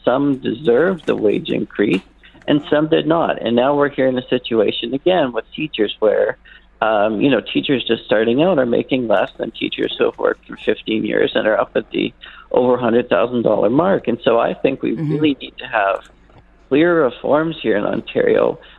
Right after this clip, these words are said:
Speaker 1: where we do not have this huge block bargaining with unions that allows everyone to be treated the same. And then those at the top just keep getting benefits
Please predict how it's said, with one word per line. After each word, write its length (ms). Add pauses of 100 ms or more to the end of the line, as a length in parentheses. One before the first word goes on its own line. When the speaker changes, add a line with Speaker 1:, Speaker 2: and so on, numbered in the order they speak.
Speaker 1:
where 220
we 200
do 240
not 380
have 320
this 200 (220)
huge 400
block 420
bargaining 520
with 220
unions 640 (320)
that 140
allows 400
everyone 420
to 100
be 140
treated 380
the 200
same. 440 (240)
And 160
then 160
those 280
at 120
the 100
top 440
just 220
keep 280
getting 300
benefits 600